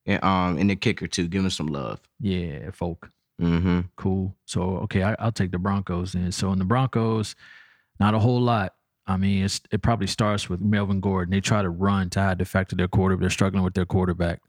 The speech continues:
Speaker 1: Mm-hmm.
Speaker 2: They said dude might be back, but
Speaker 1: What, what happened to Phillip?
Speaker 2: Lindsay?
Speaker 1: Mm-hmm.
Speaker 2: Uh, he has turf toe.
Speaker 1: Oof.
Speaker 2: He's about, he's about for a minute. He's gonna be out for a minute. Yeah,
Speaker 1: Mm-hmm.
Speaker 2: he's out. So, yeah, I'll go with Gordon.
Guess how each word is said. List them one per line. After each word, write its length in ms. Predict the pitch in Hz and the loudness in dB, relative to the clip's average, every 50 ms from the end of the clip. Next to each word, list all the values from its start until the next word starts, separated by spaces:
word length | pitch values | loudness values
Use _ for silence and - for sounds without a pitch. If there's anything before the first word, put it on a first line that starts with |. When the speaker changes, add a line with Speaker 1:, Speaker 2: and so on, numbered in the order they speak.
| _ - - | _ -4 -2
Speaker 1:
Mm-hmm. 360 | 90 90 90 98 95 95 95 92 - | 0 2 2 2 2 2 0 0 0
Speaker 2:
They 80 | - 127 | 0 2
said 240 | 123 - 151 131 120 | 2 4 2 4 6
dude 220 | 131 131 127 120 | 6 6 6 4
might 240 | 117 117 117 113 104 | 4 2 2 2 2
be 100 | 107 110 | 2 2
back, 360 | 104 90 101 113 117 104 90 - _ _ _ _ - | 2 4 2 2 2 2 0 -4 _ _ _ _ -12
but 200 | - 92 95 92 95 | -6 -2 2 2 2
Speaker 1:
What, 160 | 95 - - _ _ | 2 0 -4 _ _
what 140 | - 220 233 | 2 4 4
happened 200 | 269 240 - 214 | 4 4 2 2
to 80 | 220 208 | 2 2
Phillip? 360 | - 233 220 196 107 - _ _ _ _ _ _ _ _ _ _ _ _ _ _ - | 2 2 2 2 2 0 _ _ _ _ _ _ _ _ _ _ _ _ _ _ 0
Speaker 2:
Lindsay? 400 | 107 113 123 127 131 143 139 135 - | 2 2 2 2 2 0 0 2 4
Speaker 1:
Mm-hmm. 280 | 165 202 226 226 226 240 - _ _ _ | 6 6 6 4 2 -2 -6 _ _ _
Speaker 2:
Uh, 240 | - 107 107 104 104 | -2 0 0 2 2
he 100 | 123 117 | 2 2
has 120 | 110 104 - | 2 2 2
turf 240 | - 123 117 104 | 2 2 2 0
toe. 260 | - - 95 87 90 92 _ _ _ _ - | -2 -4 -4 -4 -4 -8 _ _ _ _ 4
Speaker 1:
Oof. 260 | 101 113 101 - - - _ | 4 4 4 2 -2 -6 _
Speaker 2:
He's 120 | - 107 | 0 0
about, 360 | 107 95 101 95 92 90 90 98 | 2 2 2 2 2 2 2 0
he's 100 | 107 107 | 0 0
about 260 | 98 98 92 92 90 | 0 0 0 0 -2
for 120 | - - | -2 -4
a 40 | 90 | -2
minute. 300 | 90 92 95 71 78 - - _ _ _ _ | 0 0 0 -2 -4 -8 -14 _ _ _ _
He's 200 | - 104 107 107 | -2 -2 0 2
gonna 180 | - 98 92 | 2 0 2
be 100 | 95 98 | 2 2
out 160 | 95 92 92 - | 2 0 0 -2
for 160 | - 92 92 | -2 -2 0
a 20 | |
minute. 340 | 92 95 98 98 95 87 - _ _ _ _ _ _ - | 2 2 2 2 0 -2 -4 _ _ _ _ _ _ -2
Yeah, 140 | 98 98 95 | 0 2 4
Speaker 1:
Mm-hmm. 420 | 87 85 87 87 82 87 92 92 | 4 4 4 4 2 2 2 0
Speaker 2:
he's 220 | 98 107 110 98 | 0 2 0 0
out. 260 | 95 87 87 85 85 - _ - | 0 0 -2 -4 -6 -10 _ -8
So, 220 | - - - 98 | -4 -2 0 0
yeah, 160 | 95 95 92 95 | 2 2 2 2
I'll 60 | 107 | 2
go 140 | 110 107 117 | 2 2 2
with 180 | 107 101 95 90 | 2 2 0 2
Gordon. 460 | 98 101 101 95 92 92 90 95 | 2 2 2 2 0 -2 -4 -6